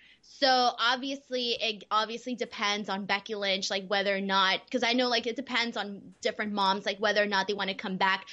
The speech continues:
like, right after the baby's born or, like, a few months afterwards. Like, it really just kinda depends. But according to people, yeah, the baby is expected in December. So I guess you can kinda wait and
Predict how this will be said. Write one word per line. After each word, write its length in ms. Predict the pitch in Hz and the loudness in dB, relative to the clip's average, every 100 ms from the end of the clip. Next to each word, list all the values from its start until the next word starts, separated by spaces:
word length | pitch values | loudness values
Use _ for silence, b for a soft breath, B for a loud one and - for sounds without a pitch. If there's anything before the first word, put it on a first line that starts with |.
| B B | B B
like, 180 | 196 185 | 0 0
right 220 | 208 226 - | 2 2 2
after 360 | 247 - 302 | 0 -2 -6
the 80 | 285 | -8
baby's 420 | 269 294 277 269 | -6 -6 -6 -8
born 500 | - 247 240 233 233 - | -8 -6 -2 0 0 0
or, 120 | 214 | 0
like, 200 | 202 202 | 0 -2
a 60 | 214 | -6
few 220 | 254 240 | -4 -2
months 280 | 226 220 - | -2 -2 0
afterwards. 680 | 233 247 - 247 233 226 220 | 2 0 -2 -6 -2 -2 -4
Like, 140 | 214 | -6
it 160 | 220 208 | -8 -6
really 260 | 226 226 226 | -4 -4 -2
just 240 | 214 214 | -4 -4
kinda 220 | 220 208 | -6 -6
depends. 580 | 202 196 202 190 247 254 B B | -6 -6 0 2 2 0 B B
But 140 | 254 240 | 2 2
according 400 | - 240 269 262 | 0 -2 -2 -4
to 80 | |
people, 360 | - 240 214 226 | -6 -6 -2 0
yeah, 180 | 214 180 | 2 0
the 120 | 190 | 0
baby 320 | 214 226 262 | 0 0 0
is 260 | - 233 220 | -2 -2 -2
expected 520 | - - 196 - 202 | -6 -2 -2 -2 -6
in 140 | 202 190 | -6 -8
December. 540 | 190 - 196 214 233 | -6 -2 -2 2 0
So 160 | 240 220 | 2 2
I 220 | 190 214 | 2 0
guess 320 | 240 240 262 | 0 0 -2
you 80 | 269 | -6
can 160 | 277 | -8
kinda 280 | 254 247 233 | -4 -4 -4
wait 200 | 208 208 | -4 -4
and 120 | 208 | -4